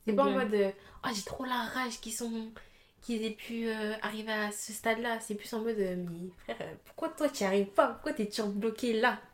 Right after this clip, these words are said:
Speaker 1: tu vois ?
Speaker 2: Ok, je
Speaker 1: Je me
Speaker 2: vois.
Speaker 1: fais toujours, je mets toujours la faute sur moi. Et du coup, ça me met un peu dans le bad. Euh, j'étais beaucoup dans cette, euh, dans cette, euh, mentalité-là en terminale.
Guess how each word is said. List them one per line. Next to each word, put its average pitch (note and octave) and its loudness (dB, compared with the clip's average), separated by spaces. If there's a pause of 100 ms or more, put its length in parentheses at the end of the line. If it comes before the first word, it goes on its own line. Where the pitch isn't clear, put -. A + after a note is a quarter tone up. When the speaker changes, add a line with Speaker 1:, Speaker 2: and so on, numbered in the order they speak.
Speaker 1:
tu G3+ -2
vois ? F#3+ 0 (340)
Speaker 2:
Ok, G#3 2
je G#3+ 0
Speaker 1:
Je F#3+ 0
me G#3 4
Speaker 2:
vois. C4 2
Speaker 1:
fais - -2
toujours, D4+ -2 (140)
je G3+ -2
mets A3 4
toujours D#4 0
la C4 6
faute A3+ -2
sur A3 -4
moi. A3+ 0 (340)
Et G#3 2
du A3 -2
coup, D#4+ -4
ça B3 4
me F#3+ 6
met G3 2
un B3+ 0
peu C#4+ 0
dans A3+ 2
le F#3 2
bad. G3 0 (1400)
Euh, F#3 2 (840)
j'étais G3+ -4
beaucoup A3+ 0
dans B3+ 0
cette, G#3 -6 (140)
euh, F#3+ 2
dans F#3 2
cette, F#3 -6
euh, F3+ -2
mentalité-là F#3 -2
en F3+ -6
terminale. F#3 -2